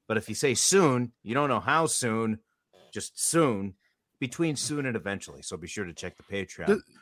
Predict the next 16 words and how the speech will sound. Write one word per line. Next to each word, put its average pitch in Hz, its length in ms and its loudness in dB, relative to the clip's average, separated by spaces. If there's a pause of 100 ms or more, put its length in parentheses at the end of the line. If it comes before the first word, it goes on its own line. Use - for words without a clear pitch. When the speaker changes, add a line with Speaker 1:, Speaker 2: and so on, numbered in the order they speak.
(160)
Speaker 1:
where 107 80 -4
you 110 60 -2
can 110 140 -2
vote 101 220 0
for 92 100 -14
just 82 240 -14
a 73 40 -20
dollar 85 300 -6
a 69 60 -14
month. 80 260 -10 (280)
Yes, 110 180 0
Todd. - 200 -12 (580)
Speaker 2:
I 117 60 -2
was 120 120 -2
just 131 220 -6
say, 147 160 8